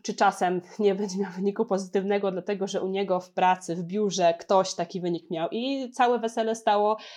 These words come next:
e, pod znakiem zapytania. No i w tym momencie wiadomo, że dzwonią do nas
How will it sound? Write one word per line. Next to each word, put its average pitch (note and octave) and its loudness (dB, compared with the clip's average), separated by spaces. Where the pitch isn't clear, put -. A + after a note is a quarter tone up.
e, G3+ 4
pod G#3 0
znakiem G#3+ 2
zapytania. F#3+ 2
No B3+ 0
i C4+ -2
w C4 -14
tym A#3 0
momencie G3+ -2
wiadomo, G3 0
że G3 -4
dzwonią F#3+ -2
do F#3 -2
nas F3 -6